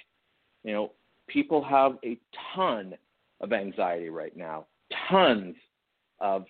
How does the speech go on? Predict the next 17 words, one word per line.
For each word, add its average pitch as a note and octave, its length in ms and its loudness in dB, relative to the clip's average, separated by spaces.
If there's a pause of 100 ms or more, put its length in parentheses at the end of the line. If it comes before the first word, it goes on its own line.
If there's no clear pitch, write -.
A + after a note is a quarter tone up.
I E3+ 40 -2
mean, E3 120 2
they're, E3 160 6 (120)
they're E3 160 6
walking D3+ 520 2 (100)
through B2+ 200 -8
hard G#2+ 340 -6 (120)
times. E2 440 -16 (580)
And G#2+ 400 -4 (400)
so D#3 80 4
when C3+ 180 4
I'm B2+ 200 4
on A#2 160 -2
the A2 80 -8 (100)
screen C3 320 -4
with D3 180 -8
someone, F#3 560 -4